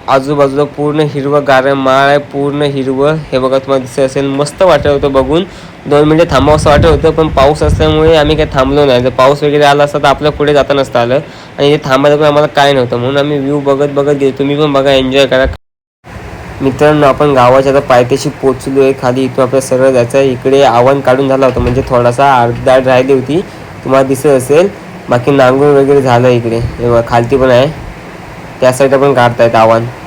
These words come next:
हे बघा, रोडच्या बाजूलाच आहे आणि मस्त वाटत होतं, एक नंबर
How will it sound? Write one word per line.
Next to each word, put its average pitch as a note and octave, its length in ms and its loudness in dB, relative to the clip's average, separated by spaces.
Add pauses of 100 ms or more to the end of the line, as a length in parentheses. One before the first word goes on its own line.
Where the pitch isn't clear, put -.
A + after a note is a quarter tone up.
(1200)
हे B2+ 220 2
बघा, A#2 140 4
रोडच्या D3 400 4
बाजूलाच D3 480 2
आहे D3+ 100 4
आणि D#3 160 2
मस्त D#3 400 0
वाटत D3+ 180 2
होतं, C#3+ 480 2
एक C#3 260 -2
नंबर C3+ 400 2